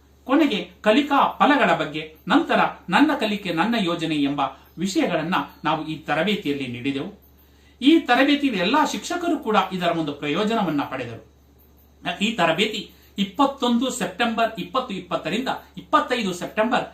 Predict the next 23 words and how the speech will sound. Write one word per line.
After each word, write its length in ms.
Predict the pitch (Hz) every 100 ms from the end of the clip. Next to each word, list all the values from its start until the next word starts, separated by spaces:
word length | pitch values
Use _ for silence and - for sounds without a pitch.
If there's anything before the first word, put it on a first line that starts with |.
| -
ಇಪ್ಪತ್ತು 380 | 202 202 254 185
ಇಪ್ಪತ್ತರವರೆಗೆ 680 | 160 - - 127 135 135 131
ನಡೆಯಿತು. 360 | 123 113 113 - _ _ _
ಅದರಲ್ಲಿ 480 | 139 156 202 254 - - -
ಶಿಕ್ಷಕರನ್ನ 680 | 233 - 277 202 180 147
ಹೇಳ್ತಾರೆ, 520 | 143 151 185 254 202 - - -
"ಎದೆಯ 360 | 175 220 247
ಹಣತೆಯಲ್ಲಿ 840 | 185 151 185 233 220 165 139 143 - _ -
ಅಕ್ಷರದ 560 | 233 - 262 233 170 151
ದೀಪ 200 | 226 165
ಹೊತ್ತಿಸಿ 580 | 147 143 233 - 214 - _ _ _
ಅಗಣಿತ 440 | 175 220 277 247 226
ಮಂದಿಯ 560 | 165 160 185 233 208 151
ಬಾಳಿಗೆ 540 | 147 165 151 147 139 - -
ಭವ್ಯ 360 | 147 247 247 175 139 -
ಬೆಳಕನ್ನು 440 | 151 233 240 185
ನೀಡಿದಂತಹ 680 | 147 143 139 131 123 139 135 -
ಗುರುಗಳು" 500 | 180 190 190 151 -
ಅಂತ 180 | 139 139
ಹೇಳ್ತಾರೆ 480 | 131 123 117 117 110
ಶಿಕ್ಷಕರನ್ನ. 520 | 156 - 143 120 107 - - - _
ಅಂತಹ 380 | 170 320 269 220 202
ಶಿಕ್ಷಕರು 420 | 190 277 220